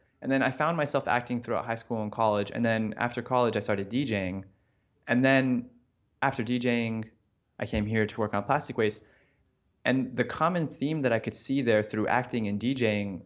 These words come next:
and with the way it's kind of expressing itself now, that common thre-, theme has always been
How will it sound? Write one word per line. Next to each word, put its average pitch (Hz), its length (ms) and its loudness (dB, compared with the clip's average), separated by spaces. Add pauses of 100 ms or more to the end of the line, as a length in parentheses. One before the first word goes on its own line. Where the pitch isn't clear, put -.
(100)
and 104 380 0 (840)
with 113 140 -12
the 123 60 4
way 120 120 8
it's 113 100 0
kind - 160 -2
of 127 80 0
expressing 120 360 -2
itself 101 340 -2
now, 131 180 4
that 110 160 2
common 135 320 0
thre-, 127 340 -2
theme 131 340 0
has 101 140 -2
always 113 280 4
been 110 440 2